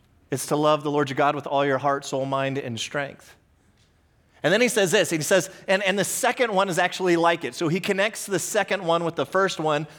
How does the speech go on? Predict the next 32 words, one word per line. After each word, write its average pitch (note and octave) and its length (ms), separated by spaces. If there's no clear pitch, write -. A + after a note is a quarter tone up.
and D3+ 140
to D#3 80
love E3 220
your D3+ 100
neighbor C#3 360
as C3 520
yourself. - 640
In F3 60
other G#3+ 180
words, F#3+ 240
Jesus G#3 320
says F#3+ 180
the F3 100
most A3+ 300
important A3 460
thing G#3+ 200
in D#3+ 60
all G#3+ 220
of A#3 80
the G3+ 80
Bible F#3+ 340
is D3+ 100
this, E3 260
is B2+ 100
that D#3+ 140
we D3 80
love D#3 220
God C#3+ 220
and C3 100
we C3 80
love B2+ 220
others. F#2 400